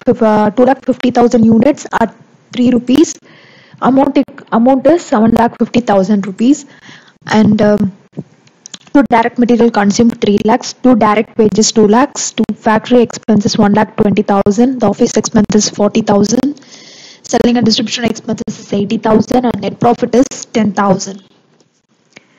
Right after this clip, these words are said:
The normal output of the factory is two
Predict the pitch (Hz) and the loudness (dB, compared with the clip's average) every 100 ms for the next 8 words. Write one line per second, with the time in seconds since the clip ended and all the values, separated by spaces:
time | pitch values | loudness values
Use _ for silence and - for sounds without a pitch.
0 | _ _ _ _ _ 240 220 233 262 302 | _ _ _ _ _ -2 0 2 2 2
1 | 285 240 - 277 233 220 - 240 302 - | 2 2 0 -2 -2 -2 -2 -2 -2 -12
2 | _ _ _ - 240 - 302 220 262 302 | _ _ _ -2 -2 -2 -6 -2 -2 -4
3 | - _ _ _ _ _ _ 285 | -12 _ _ _ _ _ _ 0